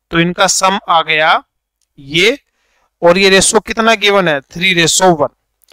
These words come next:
तो अगर हमने इसको solve किया और नीचे ये बना टू एक्स प्लस में फ़ाइव, थ्री रेशो वन, तो अगर हम इसको सोल्व करते हैं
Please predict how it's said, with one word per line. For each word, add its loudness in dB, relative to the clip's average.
तो -2
अगर 2
हमने 0
इसको 0
solve 2
किया -4
और 0
नीचे -2
ये 2
बना 0
टू 0
एक्स 0
प्लस -2
में 0
फ़ाइव, -4
थ्री 0
रेशो 0
वन, -2
तो -4
अगर 0
हम 0
इसको 0
सोल्व 2
करते -2
हैं -4